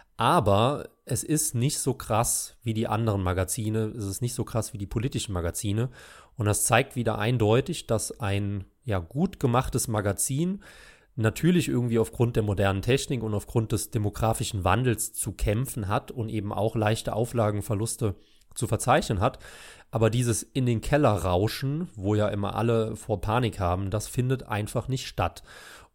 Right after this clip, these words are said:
Und was ja noch beeindruckender ist als der, als der sehr geringe Verlust in den letzten, ja, so ungefähr zehn Jahren, ist vor allem der Aufstieg der Landlust.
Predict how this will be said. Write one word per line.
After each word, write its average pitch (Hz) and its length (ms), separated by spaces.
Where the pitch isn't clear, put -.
Und 107 460
was 110 280
ja 110 80
noch 120 240
beeindruckender 107 720
ist 123 220
als - 240
der, 98 320
als - 180
der 104 340
sehr 110 380
geringe 117 380
Verlust 117 480
in 104 80
den 101 80
letzten, 101 580
ja, 101 220
so 104 100
ungefähr 104 640
zehn 123 380
Jahren, 117 640
ist - 120
vor - 160
allem 107 200
der - 180
Aufstieg 135 560
der 95 120
Landlust. - 600